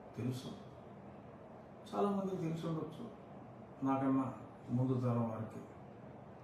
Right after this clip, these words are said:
but కొంచెం ఎక్కువ మందికి తెలియాలనే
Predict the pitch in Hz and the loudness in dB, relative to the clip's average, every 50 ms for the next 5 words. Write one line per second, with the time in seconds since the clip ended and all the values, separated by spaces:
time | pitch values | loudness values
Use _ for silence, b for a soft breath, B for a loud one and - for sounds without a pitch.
0 | - - - 196 190 - - - - - - - - - - - - - - - | -4 0 2 2 2 0 -2 -6 -10 -12 -14 -14 -14 -14 -14 -14 -14 -14 -14 -14
1 | - - - - 139 139 147 151 165 160 - 208 190 185 175 165 147 147 143 147 | -14 -6 -2 0 2 4 4 4 4 6 8 8 8 8 6 4 2 2 0 -2
2 | 139 - - 135 143 143 139 139 135 131 131 | -2 2 4 4 6 6 6 6 4 4 4